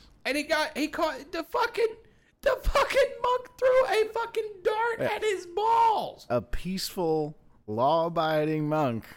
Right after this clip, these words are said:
Speaker 1: Yeah. Uh, literally a law, a peaceful, law-abiding monk.
Speaker 2: Who hangs out with a bunch of degenerates.
Speaker 1: Yeah, you guys have rubbed off on him. You're a bad influence.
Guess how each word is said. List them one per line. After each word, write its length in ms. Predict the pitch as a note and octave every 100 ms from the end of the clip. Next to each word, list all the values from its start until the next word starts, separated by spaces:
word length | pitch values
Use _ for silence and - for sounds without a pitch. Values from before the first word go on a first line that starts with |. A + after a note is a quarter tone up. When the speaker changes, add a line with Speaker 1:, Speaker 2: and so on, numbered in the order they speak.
| - -
Speaker 1:
Yeah. 540 | F4+ C#5+ C#5 A#4+ - - - _ _ _ _ _
Uh, 80 | B2+
literally 460 | C#4 F4 A4 G#4+ E4+
a 160 | D3+ E3+
law, 680 | E3 F#3+ A#3+ C#4+ D4+ C4+ C4 -
a 100 | C#3+
peaceful, 680 | - A#3 D#4 - B3+ C4+
law-abiding 680 | E3+ G3 G3 E3+ E3 D#3 D3+
monk. 260 | A#2 G#2 - _ _ -
Speaker 2:
Who 100 | G#2
hangs 280 | A2+ A#2
out 140 | B2 A#2+
with 120 | A2
a 40 |
bunch 260 | G#2 G#2+ G#2
of 60 | G#2
degenerates. 760 | G#2 F#2+ A#2 F2+ D#2+ - - -
Speaker 1:
Yeah, 160 | B2 -
you 120 | D3+
guys 140 | G3
have 120 | D3+ A2+
rubbed 220 | C3+ B2
off 160 | D3
on 80 | C3
him. 100 | G#2+
You're 120 | A#2+ D3
a 60 |
bad 280 | G#2+ C3 D3
influence. 500 | C3 B2+ G#2+ G2+ -